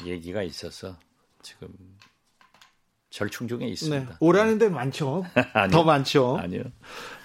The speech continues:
Speaker 2: 점심은 어디서 누구랑 드셨어요?
Speaker 1: 오늘 제가 이발하고,
Speaker 2: 예.
Speaker 1: 예,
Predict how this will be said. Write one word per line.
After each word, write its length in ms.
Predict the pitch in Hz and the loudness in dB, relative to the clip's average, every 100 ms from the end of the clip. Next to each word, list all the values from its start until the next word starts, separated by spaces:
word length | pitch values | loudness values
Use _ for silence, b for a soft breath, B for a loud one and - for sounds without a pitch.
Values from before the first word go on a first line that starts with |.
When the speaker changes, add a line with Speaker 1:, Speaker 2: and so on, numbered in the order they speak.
| B - | B 4
Speaker 2:
점심은 800 | 185 226 214 262 269 214 - - - | 6 6 4 6 6 4 0 -10 0
어디서 720 | 170 185 190 185 147 139 - | 2 2 2 2 2 -2 -4
누구랑 300 | 160 180 156 | 0 2 0
드셨어요? 480 | 135 120 - 131 95 - - _ b b b b b b b b _ - | -2 -6 -8 -10 -10 -18 -20 _ b b b b b b b b _ -4
Speaker 1:
오늘 640 | 117 135 143 131 110 90 - _ _ _ | 0 4 6 4 4 0 -8 _ _ _
제가 240 | - 113 | -4 -2
이발하고, 640 | 117 101 107 95 78 85 76 - | 0 -2 -2 -4 -6 -8 -6 0
Speaker 2:
예. 280 | 147 147 156 - | 0 0 -4 -14
Speaker 1:
예, 240 | 87 87 | -16 -16